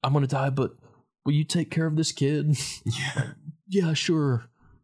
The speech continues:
Speaker 1: And, uh, so he, he, he has this immense pressure to, uh,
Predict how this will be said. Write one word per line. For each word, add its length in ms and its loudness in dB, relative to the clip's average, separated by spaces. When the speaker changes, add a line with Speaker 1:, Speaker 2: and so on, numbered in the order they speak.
Speaker 1:
And, 320 2
uh, 380 2
so 180 4
he, 380 4
he, 320 2
he 460 0
has 280 4
this 180 0
immense 340 0
pressure 600 0
to, 260 2
uh, 280 2